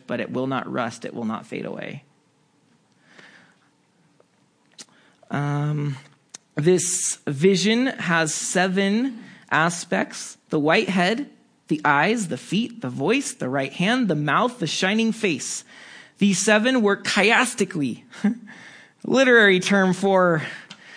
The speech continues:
they mirror each other from the center out. So in other words, one and seven deal with the head, the white head and the shining face. Numbers two and six deal with parts of the face,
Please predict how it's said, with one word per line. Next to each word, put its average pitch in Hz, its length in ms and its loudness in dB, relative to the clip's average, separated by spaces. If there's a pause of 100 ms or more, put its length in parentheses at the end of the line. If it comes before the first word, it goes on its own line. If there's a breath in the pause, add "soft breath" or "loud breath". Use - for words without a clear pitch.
(160 loud breath)
they 214 120 6
mirror 214 640 6
each 196 280 0
other 156 380 2
from 160 240 -2
the 151 80 -2
center 160 420 -4
out. 131 300 -2 (300 soft breath)
So 202 180 0
in 196 80 0
other 226 260 2
words, 175 320 2
one 202 280 2
and 220 120 2
seven 160 540 0 (180 loud breath)
deal 208 240 4
with 202 220 0
the 220 80 4
head, 185 520 2 (120 loud breath)
the 190 100 4
white 208 280 4
head 226 240 4
and 220 120 2
the 214 60 2
shining 196 460 0
face. - 540 -4 (460 soft breath)
Numbers 214 380 4
two 247 300 0
and 226 100 2
six - 400 -2
deal 202 320 2
with 202 180 0
parts - 380 0
of 170 240 -2
the 156 80 -2
face, - 460 -6